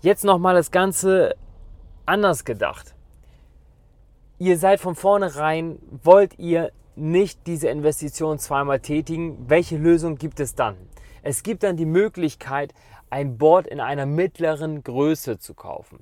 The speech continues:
Ich beispielsweise, ich wiege leider nur sechsundsechzig, fünfundsechzig Kilo. Ich habe mich lange nicht gewogen, vielleicht ist es sogar weniger und das ist kein gutes Zeichen. Ich, wenn ich ein kleines Kiteboard wähle, fahr ein,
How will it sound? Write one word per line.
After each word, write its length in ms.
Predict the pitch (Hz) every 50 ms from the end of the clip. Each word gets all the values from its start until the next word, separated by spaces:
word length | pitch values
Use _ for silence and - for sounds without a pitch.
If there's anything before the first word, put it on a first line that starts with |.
| - - _ - - _ _
Ich 260 | - 220 220 - -
beispielsweise, 760 | - 131 123 123 107 - 120 117 104 - 110 104 107 107 107 -
ich 260 | - 135 110 101 127
wiege 300 | 151 180 185 151 160 147
leider 340 | 139 135 139 156 151 151 147
nur 180 | 147 143 135
sechsundsechzig, 800 | 120 135 127 - - 143 131 120 139 143 120 - - 139 110 -
fünfundsechzig 720 | - 143 143 143 139 131 117 131 123 110 - - 117 - -
Kilo. 380 | - 156 147 127 107 98 92 98 -
Ich 120 | - - 165
habe 120 | 147 151
mich 100 | 147 139
lange 220 | 147 156 160 156
nicht 160 | 151 143 131 -
gewogen, 400 | 147 139 135 147 151 147 139 120
vielleicht 320 | - 120 120 131 127 131
ist 80 | 131 117
es 40 | 123
sogar 260 | 123 131 123 113 107
weniger 380 | 135 135 131 120 110 101 107 107
und 80 | 107
das 120 | 113 - -
ist 120 | 117 -
kein 240 | - - - 123 110
gutes 320 | - 120 113 98 - -
Zeichen. 400 | - 98 95 98 90 90 90 - _ _ _ - - - - - - _ _ _ _ _ _ _ _ _ _ _ -
Ich, 300 | 185 226 233 208 - - _ -
wenn 260 | - 127 135 143 151
ich 200 | - 202 196 -
ein 60 | 185
kleines 340 | - 165 170 165 165 151 -
Kiteboard 560 | - 143 151 170 180 147 - 160 - 117 113
wähle, 420 | 135 143 147 156 170 170 160 - - _
fahr 400 | _ _ - 143 151 156 - -
ein, 240 | - 131 135 131